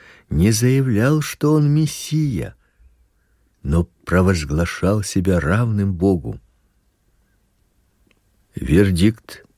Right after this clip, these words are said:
был однозначный. Иисус виновен и должен умереть. Наступил рассвет. Иисуса избили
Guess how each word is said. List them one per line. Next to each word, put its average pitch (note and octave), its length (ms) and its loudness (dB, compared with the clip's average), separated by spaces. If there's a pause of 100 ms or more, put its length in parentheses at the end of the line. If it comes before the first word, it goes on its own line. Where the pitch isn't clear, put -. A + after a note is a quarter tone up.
(200)
был G#2 420 2
однозначный. G2 920 0 (1000)
Иисус - 840 0 (460)
виновен G#2+ 760 0 (920)
и F#2 100 4
должен B2 640 2 (220)
умереть. G2 600 0 (2500)
Наступил F#2+ 800 0 (400)
рассвет. - 880 -2 (1400)
Иисуса E2+ 720 2 (260)
избили F2+ 680 2